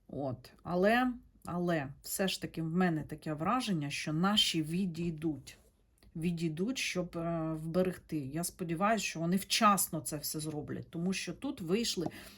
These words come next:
дуже недобрі карти. Двадцятий аркан — це повне знищення, як Авдіївка. От. Гаразд, мої дорогенькі.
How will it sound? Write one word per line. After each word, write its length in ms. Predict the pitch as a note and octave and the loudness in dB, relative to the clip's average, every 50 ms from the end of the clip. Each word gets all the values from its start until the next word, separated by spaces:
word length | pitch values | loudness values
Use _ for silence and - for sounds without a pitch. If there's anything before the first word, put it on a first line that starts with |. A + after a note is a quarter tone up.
| - - - | -18 -10 -6
дуже 500 | F3 F3 E3+ G3+ C4 D4 D4+ C4+ D4 D#4 | -4 -2 0 4 4 6 6 6 6 4
недобрі 540 | C#4 A#3+ G#3+ F3 D#3+ F#3 G3 G3 F#3+ F#3+ F#3+ | 4 4 4 4 6 4 4 6 6 4 2
карти. 460 | F#3 - F#3 D#3+ D3 - - - D3 | 4 6 4 4 4 4 -2 -8 -10
Двадцятий 520 | D3 D#3 F3 G3 - - C4+ B3+ - B3+ | -6 -4 -2 -2 0 0 0 0 2 2
аркан — 420 | A3 A3+ A3+ A3 - C4 B3+ B3 A#3 | 2 2 2 2 2 2 2 2 2
це 160 | - G3+ F#3 | -2 -4 -4
повне 440 | - - A3 B3 A#3 A#3 A3+ G#3+ F#3+ | -2 0 0 2 4 4 6 6 6
знищення, 640 | E3 F#3 G3+ A3 A3+ - - - G#3 G3 G3 G3 | 6 6 4 4 2 2 0 2 2 2 2 2
як 160 | F#3 F#3 - | 2 0 0
Авдіївка. 640 | F#3+ F3+ E3 D3+ - D#3+ C#3+ B2 - - - - B2 - - _ _ _ _ _ _ _ _ _ _ _ _ _ _ _ _ _ _ _ _ _ _ _ _ _ _ _ _ _ _ _ _ _ _ - _ _ - | -2 -2 -2 0 0 0 0 0 -4 -8 -8 -8 -8 -8 -10 _ _ _ _ _ _ _ _ _ _ _ _ _ _ _ _ _ _ _ _ _ _ _ _ _ _ _ _ _ _ _ _ _ _ -20 _ _ -10
От. 460 | - C#3 C#3 C3 B2+ C3 B2+ - - _ _ _ _ _ _ _ _ _ - - - - - - _ _ _ _ _ _ - _ _ _ _ _ _ _ _ _ _ _ _ _ _ _ _ _ _ _ - - - - - | -8 -6 -6 -4 -6 -6 -8 -12 -20 _ _ _ _ _ _ _ _ _ -20 -20 -20 -20 -20 -20 _ _ _ _ _ _ -20 _ _ _ _ _ _ _ _ _ _ _ _ _ _ _ _ _ _ _ -20 -20 -18 -10 -6
Гаразд, 380 | F#3 G3 F#3+ F3 D3+ D3 - - | -4 -2 -2 -2 -4 -4 -6 -8
мої 200 | C#3+ D3+ D3+ D3 | -6 -6 -6 -6
дорогенькі. 640 | D3 D3+ D3+ D#3 E3+ F3+ F#3+ G3 G3 F#3 - - - | -8 -10 -8 -6 -4 -4 -2 -2 -4 -4 -6 -10 -12